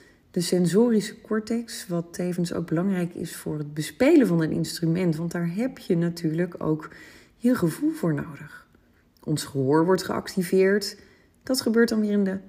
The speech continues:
her-, in de hersengehoorschors. Ons beloningssysteem wordt geactiveerd, waar dopamine wordt aangemaakt,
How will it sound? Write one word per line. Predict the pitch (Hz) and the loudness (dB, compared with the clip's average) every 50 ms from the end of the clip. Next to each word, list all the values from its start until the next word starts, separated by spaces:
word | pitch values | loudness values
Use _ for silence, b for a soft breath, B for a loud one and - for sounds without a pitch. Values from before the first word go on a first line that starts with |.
| - _ _ | -20 _ _
her-, | _ - 170 170 170 - | _ -6 -6 -6 -2 0
in | 196 185 | 0 2
de | 175 | 2
hersengehoorschors. | 165 170 208 220 - - - 165 170 - - - - - 180 175 185 226 254 233 214 - - - - - - - - - - - _ _ _ _ _ _ _ _ _ _ _ _ _ _ _ - - - | 2 0 0 -2 -4 -2 -4 -4 -4 -4 -6 -6 -2 -2 0 0 0 0 0 -2 -2 -4 -6 -8 -8 -10 -10 -10 -12 -16 -16 -18 _ _ _ _ _ _ _ _ _ _ _ _ _ _ _ -20 -12 -4
Ons | - 185 170 - | -2 -2 -2 0
beloningssysteem | - 165 151 147 151 165 208 233 233 - 247 233 - 254 240 240 | 2 4 4 4 6 6 4 4 4 2 0 0 2 2 2 4
wordt | 233 226 220 | 4 2 2
geactiveerd, | - - 233 240 233 - - 220 214 - 226 247 302 311 - - B B B B B B B B | 0 -4 -6 -6 -6 -2 -2 -2 0 2 2 2 2 0 -2 -6 B B B B B B B B
waar | B 175 180 | B 2 4
dopamine | 170 180 180 175 151 143 151 156 165 180 196 | 4 4 4 4 2 2 2 2 2 2 0
wordt | 202 202 196 214 | 0 -2 -2 -2
aangemaakt, | 208 190 185 180 - 180 180 180 185 196 196 - - | -2 -4 -4 -4 -2 -2 -2 -2 -2 -4 -8 -10 -18